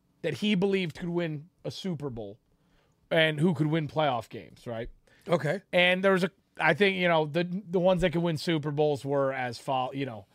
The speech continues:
Speaker 1: Hurts, Mahomes, Allen, right? And then
Speaker 2: Okay.
Speaker 1: he had guys who could win playoff games, so it was Goff. And then he had an entire list of about thirty guys who he believed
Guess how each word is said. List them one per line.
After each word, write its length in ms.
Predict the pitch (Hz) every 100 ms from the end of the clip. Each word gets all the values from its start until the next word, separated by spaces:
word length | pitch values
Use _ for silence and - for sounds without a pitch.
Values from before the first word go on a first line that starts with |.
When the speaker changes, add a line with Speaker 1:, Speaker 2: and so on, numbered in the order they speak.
| _ _ _
Speaker 1:
Hurts, 600 | - 190 170 151 - -
Mahomes, 1160 | 151 135 135 160 147 139 135 127 127 - - - _ -
Allen, 640 | 143 139 139 139 123 120
right? 280 | 131 123 120 - - -
And 140 | 147
then 80 | 180
Speaker 2:
Okay. 60 | 185
Speaker 1:
he 60 | 175
had 180 | 170
guys 260 | 147 160 147
who 60 | 151
could 120 | 160
win 120 | 156
playoff 360 | - 185 143 -
games, 260 | 143 120
so 100 | 151
it 40 | 127
was 120 | 110
Goff. 420 | 147 139 131 - - - -
And 100 | 190
then 80 | 311
he 60 |
had 100 | 320
an 140 | 269 226
entire 480 | 202 - 233 254 247
list 300 | 208 190 175
of 60 |
about 240 | 165 151 -
thirty 300 | 214 208 220
guys 600 | 185 170 151 110 - - _ _ _ _ _ _ _ -
who 300 | 226 214 208 _ -
he 280 | - 269
believed 520 | 220 240 208 180 156